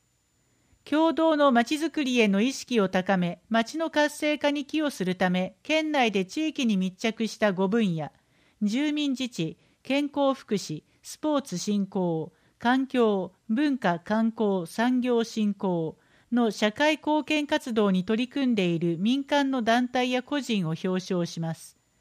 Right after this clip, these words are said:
次選他選は問いません。申し込み、十二月十八日水曜必着。詳しくは市町村振興協会ホームページを確認してください。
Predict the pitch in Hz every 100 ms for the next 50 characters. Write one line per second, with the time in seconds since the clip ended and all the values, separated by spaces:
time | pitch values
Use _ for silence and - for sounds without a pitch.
0 | _ _ _ 214 233 233 302 302 262 262
1 | - 254 247 240 233 208 202 202 - 180
2 | 131 _ _ _ _ _ _ _ 226 277
3 | 302 - 262 226 196 - _ _ 208 226
4 | 302 320 311 294 277 220 262 285 285 277
5 | 269 247 262 - 262 254 254 170 - 170
6 | - 175 - 156 - _ _ _ _ -
7 | 269 302 - - 202 180 - - 311 302
8 | 269 220 185 - 262 262 277 277 262 285
9 | 247 185 170 165 240 262 269 294 277 233
10 | 180 151 165 185 185 180 - 175 165 165
11 | - 143